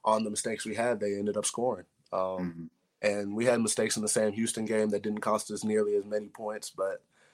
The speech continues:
Speaker 1: it, it's something that we have to work on in practice. We have to work on the little details more and more, more particularly each day. Um, I can tell you from a D-line standpoint, we, uh, we're confident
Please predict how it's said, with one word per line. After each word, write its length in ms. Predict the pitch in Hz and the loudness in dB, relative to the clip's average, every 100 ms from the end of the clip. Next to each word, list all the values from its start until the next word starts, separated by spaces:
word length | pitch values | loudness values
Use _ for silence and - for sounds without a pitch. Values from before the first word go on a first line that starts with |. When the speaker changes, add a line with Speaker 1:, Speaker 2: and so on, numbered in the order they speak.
| _ _ | _ _
Speaker 1:
it, 220 | 113 120 - | -2 0 4
it's 220 | 131 - | 4 6
something 320 | 143 123 117 | 6 6 4
that 200 | 113 101 | 0 0
we 120 | 117 | 0
have 180 | 117 107 | 0 0
to 80 | 110 | 0
work 220 | 104 107 | 0 -2
on 120 | 101 | -6
in 80 | 95 | -4
practice. 580 | 104 98 - 104 - - _ _ _ | -2 -4 -4 -6 -6 -8 _ _ _
We 100 | 117 | -2
have 80 | 113 | 0
to 60 | 117 | 2
work 160 | 110 | 0
on 100 | 107 | 0
the 80 | 104 | -2
little 220 | 104 107 | -2 -2
details 480 | 101 104 - 101 98 98 | -2 -4 0 0 0 -2
more 280 | 110 107 | 2 4
and 80 | 104 | 4
more, 280 | 101 101 101 | 2 0 -2
more 200 | 101 101 | -2 -6
particularly 500 | - - 107 104 101 | -4 -6 -4 -2 -2
each 260 | 98 104 - | -4 -6 -2
day. 380 | 98 98 98 - - | -2 0 -4 -6 -4
Um, 320 | 95 95 92 _ _ - - - - - | -4 -4 -8 _ _ -20 -20 -20 -6 4
I 80 | |
can 80 | 147 | 6
tell 140 | 147 127 | 8 4
you 60 | |
from 140 | 117 110 | 4 -4
a 40 | |
D-line 460 | 101 113 110 120 117 | -4 -2 0 0 0
standpoint, 720 | - 123 123 127 127 123 - | 0 0 0 0 0 0 -4
we, 260 | 104 117 117 | -4 0 2
uh, 300 | 107 104 98 - - - - | 4 2 -2 -6 -20 -20 0
we're 140 | 123 | 0
confident 580 | 131 117 113 117 120 107 | 4 4 4 2 0 -2